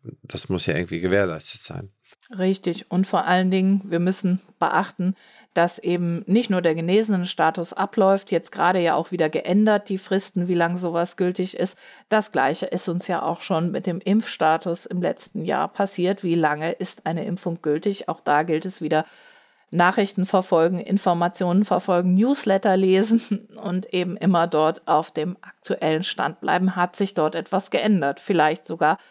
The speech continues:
Speaker 2: von heute auf morgen gelten die bei mir hinterlegten Fristen noch.
Speaker 1: Was ist denn jetzt der aktuelle Stand zum Aufnahmetag heute unseres Podcastes? Was ist die Genesenenfrist und was ist die Impffrist?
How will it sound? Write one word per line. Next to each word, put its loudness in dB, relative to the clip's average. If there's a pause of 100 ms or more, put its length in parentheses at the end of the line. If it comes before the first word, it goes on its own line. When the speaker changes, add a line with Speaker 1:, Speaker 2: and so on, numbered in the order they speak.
(100)
Speaker 2:
von 2
heute 2
auf -2
morgen 0 (120)
gelten 2
die -2
bei 2
mir -2
hinterlegten -4
Fristen -4
noch. -12 (400)
Speaker 1:
Was -2
ist -6
denn 2
jetzt -2
der 0
aktuelle 0
Stand -2
zum -8
Aufnahmetag -2
heute 2 (120)
unseres -4
Podcastes? -2 (240)
Was 0
ist -6
die -2
Genesenenfrist 0
und -2
was -6
ist -8
die 2
Impffrist? -4